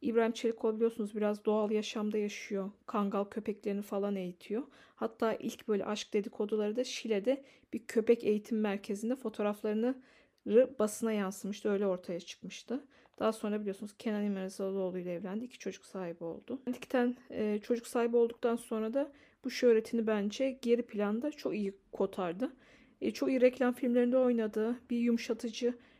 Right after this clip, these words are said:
çamaşır yumuşatıcısı firmasının fi-, e, reklam filmlerinde yüzü oldu. Daha sonra Garnier'in yüzü oldu. En son Deichmann'ın yüzüydü.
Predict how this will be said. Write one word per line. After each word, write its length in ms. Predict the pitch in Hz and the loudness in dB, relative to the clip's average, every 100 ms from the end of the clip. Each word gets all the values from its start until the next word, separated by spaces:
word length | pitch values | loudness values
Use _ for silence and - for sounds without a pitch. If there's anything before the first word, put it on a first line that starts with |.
| _ - | _ -2
çamaşır 340 | 233 226 240 | 0 2 2
yumuşatıcısı 920 | 233 - 226 - 233 - 226 - 247 - - | 0 2 -2 -2 -12 -10 -10 -4 -4 -4 -8
firmasının 720 | - 214 208 - 214 208 208 - | -2 0 0 -2 -2 0 -2 -6
fi-, 360 | - - _ 208 | -18 -18 _ -2
e, 220 | 196 190 | 0 0
reklam 420 | 202 202 214 214 | 0 0 -2 0
filmlerinde 640 | 208 220 214 202 202 196 190 | -2 -2 0 2 2 0 0
yüzü 300 | 196 190 202 | 0 0 2
oldu. 440 | 196 180 196 240 - - - - | 2 0 -2 -6 -8 -20 -14 0
Daha 140 | 220 | 0
sonra 240 | 220 233 226 | 2 0 0
Garnier'in 680 | 220 220 226 220 214 202 | 4 4 4 2 0 0
yüzü 240 | 202 202 202 | -2 -2 -2
oldu. 500 | 185 180 202 214 247 - _ _ - | -2 -2 -2 -4 -4 -12 _ _ 2
En 140 | 233 | 2
son 340 | 226 233 226 | 2 0 2
Deichmann'ın 420 | 220 220 233 214 208 | 2 2 0 2 2
yüzüydü. 580 | 190 190 190 185 233 | 0 -2 -6 -2 -4